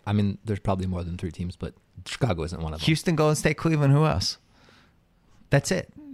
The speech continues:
Speaker 2: The,
Speaker 1: Oh.
Speaker 2: the Celtics can hang with all those teams if you're going small and small. But as soon as they're, the variable switches,
Speaker 1: I mean,
Speaker 2: they're
Speaker 1: it
Speaker 2: in
Speaker 1: just
Speaker 2: trouble.
Speaker 1: depends. Like, this is a bad matchup because, for lots of reasons, like, not having a point guard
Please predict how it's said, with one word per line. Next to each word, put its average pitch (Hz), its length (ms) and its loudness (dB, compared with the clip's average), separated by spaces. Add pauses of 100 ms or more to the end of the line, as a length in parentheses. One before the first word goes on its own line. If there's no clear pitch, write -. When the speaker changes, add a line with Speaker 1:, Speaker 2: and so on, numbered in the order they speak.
(140)
Speaker 2:
The, 143 80 4
Speaker 1:
Oh. 127 120 4
Speaker 2:
the 135 100 -4
Celtics 175 300 0
can 175 140 2
hang 156 320 2
with 123 140 4
all 131 160 6
those 135 200 2
teams 110 300 4
if 95 160 0
you're 110 80 4
going 104 300 4
small 95 340 4
and 87 100 0
small. - 280 -6 (640)
But 110 100 4
as 104 80 0
soon 131 220 4
as 113 140 2
they're, 107 300 4
the 113 100 2
variable 98 500 4
switches, - 400 2
Speaker 1:
I - 20 8
mean, 170 140 8
Speaker 2:
they're - 80 8
Speaker 1:
it 180 40 8
Speaker 2:
in - 60 6
Speaker 1:
just 339 80 4
Speaker 2:
trouble. - 160 6
Speaker 1:
depends. 107 380 2
Like, 101 180 4 (380)
this 147 340 0
is 170 140 6
a 139 60 6
bad 107 240 4
matchup 101 420 -2
because, 95 580 0 (1000)
for 120 140 4
lots 98 240 4
of 104 60 2
reasons, 92 340 0
like, 92 160 0
not 123 180 4
having 123 220 2
a 104 60 4
point 110 220 2
guard 90 240 2